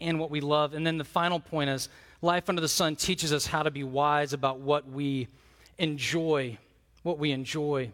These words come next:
So chapter eight, verse fifteen closely parallels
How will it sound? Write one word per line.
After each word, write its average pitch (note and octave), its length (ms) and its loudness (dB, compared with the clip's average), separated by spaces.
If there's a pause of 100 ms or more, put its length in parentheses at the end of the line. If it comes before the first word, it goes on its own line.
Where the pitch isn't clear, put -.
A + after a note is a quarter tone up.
(1900)
So F3+ 460 2 (380)
chapter G#3 280 2
eight, F#3 200 2
verse D#3+ 200 0
fifteen F#3+ 540 2
closely F#3 560 0
parallels D3 840 0